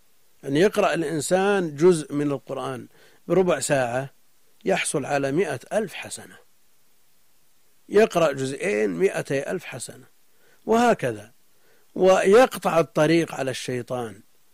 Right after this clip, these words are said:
لأنه إذا أكثر من ذكر الله فإن الذكر يطرد الشيطان. وكذلك يكثر من،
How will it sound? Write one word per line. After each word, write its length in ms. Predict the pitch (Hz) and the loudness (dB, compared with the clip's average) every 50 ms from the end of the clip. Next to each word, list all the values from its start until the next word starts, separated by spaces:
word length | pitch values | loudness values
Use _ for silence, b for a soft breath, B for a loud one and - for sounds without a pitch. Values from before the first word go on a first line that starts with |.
| _ _ | _ _
لأنه 440 | - 156 - 214 208 180 170 160 160 | -8 -4 -4 -2 0 0 0 0 0
إذا 340 | 160 170 160 143 147 - 202 | -2 -2 0 0 0 0 -2
أكثر 320 | 208 - - 175 160 156 | -4 -2 0 0 0 2
من 200 | 151 147 143 139 | 0 0 -2 -2
ذكر 260 | 139 139 - 131 127 127 | -4 -6 -6 -6 -6 -6
الله 320 | 127 131 139 180 208 175 b b b b b b | -4 -4 -4 -4 -4 -6 b b b b b b
فإن 320 | b - 165 160 165 151 143 | b -2 -2 0 2 0 0
الذكر 360 | 131 135 190 208 - 214 202 | 0 2 0 2 2 4 6
يطرد 320 | 226 269 - 220 185 160 | 6 6 6 2 0 -2
الشيطان. 600 | 127 - - - 120 110 104 - 110 98 87 - - _ _ _ _ _ _ _ _ _ _ _ _ _ _ b b b b b b b b b b b b b b _ _ _ _ _ _ _ _ _ _ _ _ _ _ _ _ _ _ - - - - | -2 -4 -6 -8 -8 -8 -8 -10 -14 -16 -16 -18 -20 _ _ _ _ _ _ _ _ _ _ _ _ _ _ b b b b b b b b b b b b b b _ _ _ _ _ _ _ _ _ _ _ _ _ _ _ _ _ _ -20 -20 -20 -12
وكذلك 1000 | - 147 151 151 160 160 160 - - - 262 254 247 240 220 214 202 180 - - | -6 -2 0 2 2 2 2 0 0 2 4 6 8 8 8 8 6 4 2 2
يكثر 400 | 208 196 - - - 170 151 147 | 0 0 0 0 0 0 2 4
من، 320 | 147 143 139 135 135 139 | 2 2 2 0 0 -4